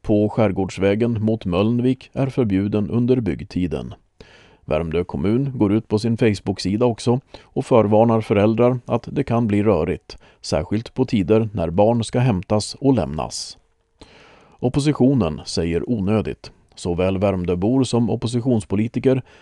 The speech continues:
kallar vägbygget onödigt och dyrt, eftersom de menar att det redan innan fanns en fungerande cykelväg där. Värmdöstyret däremot menar att det behövs för att förbättra trafiksäkerhet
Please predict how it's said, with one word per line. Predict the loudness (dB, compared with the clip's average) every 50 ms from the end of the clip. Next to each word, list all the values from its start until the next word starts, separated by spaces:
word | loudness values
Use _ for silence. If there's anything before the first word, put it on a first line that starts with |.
| _ _
kallar | -2 0 2 4 4 4
vägbygget | 4 4 4 2 2 2 2 0 2 2 0 -2 -2 -2
onödigt | 0 0 0 2 2 2 2 2 2 2 -2 0
och | 0 0
dyrt, | 2 2 -2 -2 -6 _ -16 -16 -16 _ _ _ _ _ _ _ _ _ -20 -20 -20 -20 _ _ _ _ _ -6
eftersom | -4 -4 -4 -2 -2 -2 0 0 -2 -2 -2 0 2
de | 0 2 0
menar | 0 -2 0 0 0 2
att | 0 0 0 -4
det | -2 -2 0 2
redan | 2 2 2 2 0 0 -2 -4 -8 -12 -8
innan | -6 -4 -2 0 2 2 2 0 0
fanns | 0 2 2 2 2 2
en | 2 0 0
fungerande | 2 0 0 2 4 4 4 4 4 2 0
cykelväg | 0 0 -2 -2 -2 -4 -2 0 -2 -2 -2 -4
där. | -4 -6 -6 -10 -12 _ _ _ _ _ -20 -20 -20 -20 -20 _ _ -6
Värmdöstyret | -2 -2 -2 -2 -4 -4 -4 -4 -4 -4 -2 0 2 4 2 2 0 0
däremot | 2 2 4 4 4 2 0 0 0
menar | -2 0 0 2 2 2
att | 2 0 0 -4
det | -2 -2 0
behövs | 2 4 4 4 4 2 0 -8 -12
för | -4 0 0
att | 0 0 0
förbättra | -2 -4 -4 -2 0 -2 -2 -2 -2 -4 -4
trafiksäkerhet | -2 -2 -2 -2 0 -2 -2 -2 -2 -2 -2 -2 0 -2 0 0 0 -2 -2 _ -14